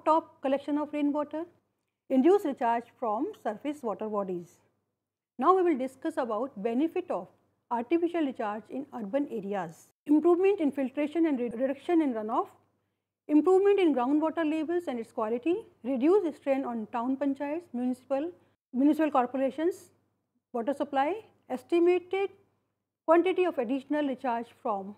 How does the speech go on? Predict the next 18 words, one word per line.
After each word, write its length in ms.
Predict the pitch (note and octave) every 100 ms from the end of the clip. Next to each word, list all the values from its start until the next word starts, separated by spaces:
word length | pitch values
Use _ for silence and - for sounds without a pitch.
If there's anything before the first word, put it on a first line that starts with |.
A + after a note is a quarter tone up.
| _
hundred 380 | C4+ C#4 E4 E4+
square 300 | - D4 C#4
meter 440 | B3+ B3 C4 C4 C4 _ _
rooftop 440 | C#4 E4 - A#3 A#3
area 440 | A3 G#3+ A3+ B3+ - _ _ _ -
is 200 | C4+ F#3 - -
fifty-five 540 | D4+ D4+ F4 C#4 A#3+
thousand 420 | A#3+ G#3 G#3 A#3
liter. 260 | B3 C4+ E3 D3+ _ _ _ _ _ _ _ _ _ _ _ _ _ _ _ _ _ _ -
Next 300 | D4+ G4+ D4+
will 160 | D4+
be 160 | C#4+ D4
discuss 560 | B3+ - C4 C4+ - _ _ A#3+
government 340 | B3+ D4 E4
efforts 440 | B3 - B3 C4 A3+
on 280 | G3+ A3 A3 _ _ _
water 260 | G#3 A#3 B3
conservation. 720 | B3+ B3 B3+ A3 G#3 F#3 E3